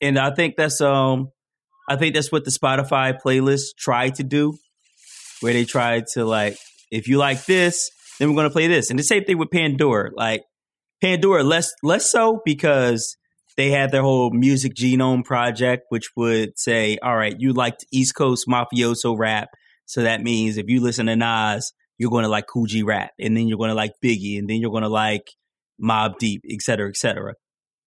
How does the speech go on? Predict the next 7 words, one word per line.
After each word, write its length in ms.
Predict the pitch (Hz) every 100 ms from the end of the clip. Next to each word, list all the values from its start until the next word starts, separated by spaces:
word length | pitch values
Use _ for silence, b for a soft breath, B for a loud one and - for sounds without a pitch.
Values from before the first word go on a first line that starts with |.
| _ _
Um, 380 | 107 104 101 101 -
whereas, 760 | 123 110 104 107 104 - - _ _ _ _ _ _ _ _ _
uh, 340 | - 107 104 104
Spotify 680 | - - 143 139 139 117 107
tried 300 | - 120 113 -
to, 120 | - 95 _ _ -
try 580 | - 113 110 120 147